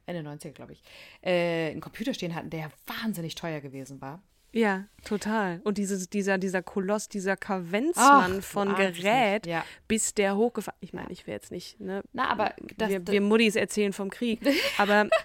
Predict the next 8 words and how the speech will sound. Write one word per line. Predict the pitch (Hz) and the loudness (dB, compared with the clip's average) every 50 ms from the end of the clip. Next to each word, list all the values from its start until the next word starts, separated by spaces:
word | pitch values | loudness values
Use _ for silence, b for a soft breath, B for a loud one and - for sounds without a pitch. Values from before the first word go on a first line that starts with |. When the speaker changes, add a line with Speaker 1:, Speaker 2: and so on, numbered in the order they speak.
| - - | 0 0
Speaker 2:
es | 226 214 208 | 2 2 4
ist | 240 214 208 208 | 2 2 2 2
wirklich, | 233 233 214 240 233 202 - B B B B B B 605 523 285 220 | 2 4 6 4 4 4 2 B B B B B B -6 -2 2 4
es | 208 208 196 | 6 6 6
Speaker 1:
Hm. | 214 | 4
Speaker 2:
ist | 208 208 196 196 | 2 -2 -2 -2
wirklich, | 220 214 226 214 214 208 208 - - - - - _ - | -4 -2 0 0 0 0 -2 -6 -12 -14 -16 -16 _ -8
ja, | 202 208 226 269 262 190 180 190 | -4 -2 2 2 2 2 0 -2